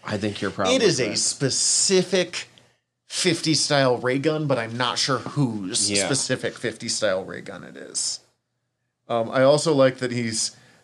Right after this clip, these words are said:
Speaker 2: talking to Alfred. "Do you remember the Earl of Wardenshire, Alfred? The English Batman? His son Cyril replaced him when the knight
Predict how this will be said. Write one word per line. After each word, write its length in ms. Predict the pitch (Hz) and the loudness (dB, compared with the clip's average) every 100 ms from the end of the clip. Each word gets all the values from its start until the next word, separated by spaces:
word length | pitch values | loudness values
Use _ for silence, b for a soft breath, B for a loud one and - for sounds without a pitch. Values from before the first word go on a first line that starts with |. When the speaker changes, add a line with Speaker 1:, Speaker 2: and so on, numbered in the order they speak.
| - | 0
Speaker 2:
talking 360 | 131 127 135 | 2 4 2
to 80 | 131 | 4
Alfred. 500 | - 123 - 113 107 - | 4 2 0 -4 -4 -2
"Do 80 | |
you 40 | 190 | 0
remember 260 | 190 143 | 2 4
the 100 | 139 | 4
Earl 240 | 127 131 135 | 4 4 4
of 140 | 117 117 | 2 0
Wardenshire, 560 | 123 127 131 147 139 | 0 2 2 4 6
Alfred? 500 | 139 143 160 156 143 - _ _ | 6 4 2 0 -2 -8 _ _
The 140 | 127 135 | -6 0
English 320 | 147 135 131 | 2 2 0
Batman? 560 | - 143 139 160 175 - _ _ _ _ | 0 -2 -2 -4 -4 -8 _ _ _ _
His 160 | 147 147 | -2 0
son 300 | 202 180 147 | 2 2 0
Cyril 320 | - 202 131 | 0 4 4
replaced 440 | 120 - 196 180 - | 4 0 0 0 -2
him 120 | 110 | -4
when 120 | 110 | -2
the 80 | 110 | 0
knight 340 | 139 147 - | 2 0 -2